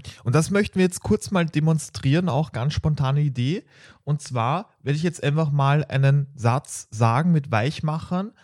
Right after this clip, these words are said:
und der Nikolas wird einfach jetzt die selbstsichere Version davon einfach sagen. Etwas. Genau. Also wenn ich zum Beispiel sagen würde, ich hoffe, ihr konntet was mitnehmen von dem Vortrag.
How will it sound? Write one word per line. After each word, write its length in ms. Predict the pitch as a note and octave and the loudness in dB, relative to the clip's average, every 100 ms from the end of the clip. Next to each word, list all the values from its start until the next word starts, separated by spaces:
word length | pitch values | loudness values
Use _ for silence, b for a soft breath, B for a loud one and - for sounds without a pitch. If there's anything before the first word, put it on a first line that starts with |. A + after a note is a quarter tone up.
| b b | b b
und 120 | B2+ | 2
der 60 | C#3+ | 2
Nikolas 460 | E3+ E3 E3 D#3 | 2 -2 -2 0
wird 200 | D3+ - | -2 0
einfach 300 | C#3 C#3 C#3+ | 0 2 2
jetzt 220 | C#3+ - C#3 | 2 2 2
die 60 | |
selbstsichere 880 | A#2 B2 C3+ - C#3+ C#3+ B2+ B2+ C3 - | 6 4 4 -2 -2 0 2 2 2 2
Version 640 | A2 A#2 - A#2 A#2 B2 | 2 2 4 6 8 6
davon 480 | A2 G2+ G2+ G2 F#2 - | 4 2 2 2 0 -4
einfach 240 | F2+ F2+ | -4 -4
sagen. 440 | - D#2+ D2+ D2+ - - | -4 -8 -6 -10 -14 -14
Etwas. 400 | F2 F2+ E2+ - b b b - | -10 -8 -8 -10 b b b -4
Genau. 300 | G#2+ F#2 - B B | 0 0 -4 B B
Also 200 | A#2 C3 | 2 6
wenn 120 | D#3 | 6
ich 160 | E3+ - | 4 0
zum 100 | D3+ | -2
Beispiel 320 | C3 C3+ C#3 | 0 0 -2
sagen 580 | C3 A#2 B2+ C3+ C3+ A#2 | 2 4 4 2 0 0
würde, 500 | A2+ B2 C3 B2 D2 _ - _ _ | 6 8 8 6 2 _ -20 _ _
ich 440 | B2+ B2 - - - | -12 -10 -10 -14 -10
hoffe, 640 | - A#2+ A#2+ - D#3 D#3+ | 2 4 4 4 6 6
ihr 160 | C3+ C3+ | 6 4
konntet 540 | - C3 C3 C#3 B2 | 6 6 6 2 4
was 600 | B2 B2+ - - - - | 4 4 0 -6 -6 -2
mitnehmen 720 | A2+ C#3 - E3+ F3 F3 F3 | 2 2 2 2 2 4 2
von 160 | F3 E3 | 2 0
dem 140 | D#3+ | 0
Vortrag. 760 | E3 C#3 C#3+ - - D#3 G3+ | -2 -2 -2 -4 -4 -4 -6